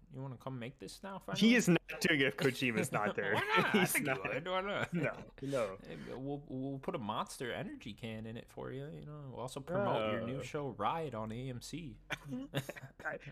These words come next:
Speaker 2: well, in the P C version, they took out the Monster. It's
Speaker 1: Oh,
Speaker 2: not
Speaker 1: did they? What
Speaker 2: Monster
Speaker 1: is
Speaker 2: in the
Speaker 1: it now?
Speaker 2: P C port. I think that it's just an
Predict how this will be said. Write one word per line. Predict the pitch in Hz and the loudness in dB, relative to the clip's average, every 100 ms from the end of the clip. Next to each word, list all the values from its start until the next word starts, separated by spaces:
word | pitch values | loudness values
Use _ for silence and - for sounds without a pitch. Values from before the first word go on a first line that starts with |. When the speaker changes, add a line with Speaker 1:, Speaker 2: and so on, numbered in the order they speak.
| - | 0
Speaker 2:
well, | 143 156 160 | 6 10 10
in | 160 | 8
the | |
P | 143 - | 6 2
C | 156 202 | 0 2
version, | 185 147 131 | 4 4 4
they | 120 | 0
took | 110 143 135 | 0 -2 0
out | 127 | 0
the | - | 0
Monster. | 104 95 - 104 90 - - - - 117 | -4 -4 -6 -10 -10 -14 -20 -20 -4 4
It's | 143 | 6
Speaker 1:
Oh, | |
Speaker 2:
not | 135 131 | 6 6
Speaker 1:
did | 117 | 6
they? | |
What | 107 | 4
Speaker 2:
Monster | - - 107 | 4 4 6
Speaker 1:
is | 104 | 6
Speaker 2:
in | |
the | 113 | 4
Speaker 1:
it | - | 2
now? | |
Speaker 2:
P | 117 | 0
C | - 127 | 0 -2
port. | - 104 95 - - - - | -2 -2 -2 -8 -16 -20 -2
I | 127 | 0
think | 131 147 - | 2 2 4
that | 135 | 4
it's | 120 - - | 4 0 -4
just | 131 120 | -2 -2
an | 113 | -4